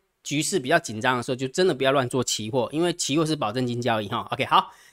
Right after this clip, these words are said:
这么说好了，时间回到大概在俄乌冲-，俄乌冲突之前，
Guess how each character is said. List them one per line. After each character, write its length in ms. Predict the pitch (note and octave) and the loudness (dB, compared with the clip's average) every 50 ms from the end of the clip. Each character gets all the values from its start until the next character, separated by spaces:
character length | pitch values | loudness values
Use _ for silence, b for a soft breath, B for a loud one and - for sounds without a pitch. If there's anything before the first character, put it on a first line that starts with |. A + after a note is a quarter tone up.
| B B | B B
这 120 | - C4 B3+ | 4 6 6
么 80 | B3 | 6
说 120 | - B3+ A#3+ | 4 4 6
好 140 | G#3 F3 | 8 8
了， 180 | D#3 D#3 G3 - _ _ | 8 8 6 2 _ _
时 260 | - - - F3+ F#3 | -4 0 2 2 6
间 200 | F#3+ A3+ A3+ G3 | 6 6 6 6
回 180 | F3 E3+ F3+ | 6 4 6
到 220 | F3 A#3+ G3 E3+ E3 | 8 8 8 8 6
大 200 | - - F#3+ E3+ | 6 4 4 4
概 340 | - - F#3+ F3 D#3 D3 C#3 | 6 6 8 8 8 8 6
在 560 | - - E3+ D#3+ D3+ C#3 C3 A#2+ A#2 A2+ - _ _ _ _ _ _ _ _ _ _ _ _ _ _ _ _ - _ - | 6 6 8 10 10 10 8 6 2 0 -6 _ _ _ _ _ _ _ _ _ _ _ _ _ _ _ _ -20 _ 6
俄 140 | F3 E3 | 8 10
乌 120 | F#3 G#3 F#3+ | 10 10 8
冲-， 180 | - G3+ D#3+ - _ _ | 6 2 -4 -6 _ _
俄 140 | E3 F3 G3 | 8 8 8
乌 120 | G3+ G#3 | 8 6
冲 200 | G3 F3+ F3+ G3 | 4 4 4 4
突 100 | D3+ B2+ | 4 2
之 120 | B2 D3 D#3+ | 0 0 0
前， 240 | - C3 G#2 G2 | 2 2 2 0